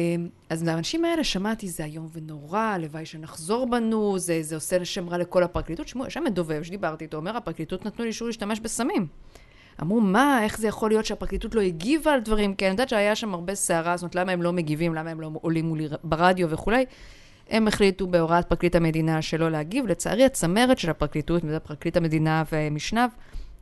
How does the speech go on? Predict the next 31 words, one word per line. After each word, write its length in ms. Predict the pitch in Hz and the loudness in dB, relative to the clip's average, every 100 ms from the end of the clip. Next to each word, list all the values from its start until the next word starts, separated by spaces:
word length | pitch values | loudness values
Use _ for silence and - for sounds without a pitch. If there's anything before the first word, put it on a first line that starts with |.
| - - | -12 -4
עדיין 400 | 170 196 214 214 | 2 4 4 4
זה 100 | 170 | 0
הפרקליטות 480 | - 160 165 175 175 | 0 0 2 2 2
הישנה, 580 | 160 160 160 160 165 | 0 0 -2 0 0
היהירה, 640 | 160 160 160 156 156 160 165 - - - - | -2 -2 -4 -2 0 4 4 2 -12 -16 -12
זאת 180 | - 196 | -6 -2
שלא 260 | 220 208 226 | 2 4 4
מסוגלת 480 | 233 220 196 196 | 4 4 4 4
להודות 240 | 180 175 175 | 4 4 2
בטעות, 500 | 175 160 165 165 - | 2 2 2 0 -6
כי 120 | 160 147 | -6 -6
היא, 180 | 151 147 - | -6 -8 -10
היא 100 | 127 123 | -12 -12
לעולם 280 | 135 139 135 | -8 -4 0
לא 60 | 147 | 2
טעה. 300 | 214 302 240 - - - - - - | 4 4 4 0 -6 -14 -16 -12 -4
אמ, 40 | 165 160 160 160 160 | -2 0 0 0 -4
וככה 420 | - - 269 269 277 | -4 0 2 4 2
זה 100 | 233 | 4
נראה, 380 | 196 180 170 160 | 4 4 4 2
וככה 360 | 165 214 214 | 0 0 0
נראה, 360 | 226 190 180 180 - | 0 2 2 2 0
אה, 120 | 175 - 180 | -4 -2 0
אמון 280 | 185 190 | 2 2
הציבור, 360 | 185 - 165 165 | 0 0 2 4
והדברים 300 | 165 165 240 | 4 4 2
היו 100 | 254 | 2
יכולים 240 | 247 220 214 | 2 0 2
להיות 240 | 208 226 - - | 2 0 -6 -14
שונים 560 | - - 185 190 208 202 - 180 | -10 -4 -2 -2 -2 -4 -6 -4
בכל 260 | 180 190 | 0 0